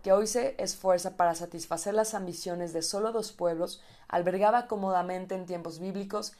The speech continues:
decenas de naciones, tribus, reinos insignificantes y ciudades-estado. Los imperios fueron una de las razones principales de la drástica reducción de la diversidad humana.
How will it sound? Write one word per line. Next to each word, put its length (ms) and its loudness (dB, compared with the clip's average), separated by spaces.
decenas 520 -2
de 100 -4
naciones, 600 -6
tribus, 540 -4
reinos 420 0
insignificantes 1000 -4
y 80 -8
ciudades-estado. 920 -2
Los 200 -2
imperios 400 2
fueron 260 2
una 180 0
de 60 2
las 120 6
razones 420 -4
principales 580 -2
de 80 0
la 120 4
drástica 460 -2
reducción 520 -6
de 60 -4
la 120 0
diversidad 540 -8
humana. 420 -8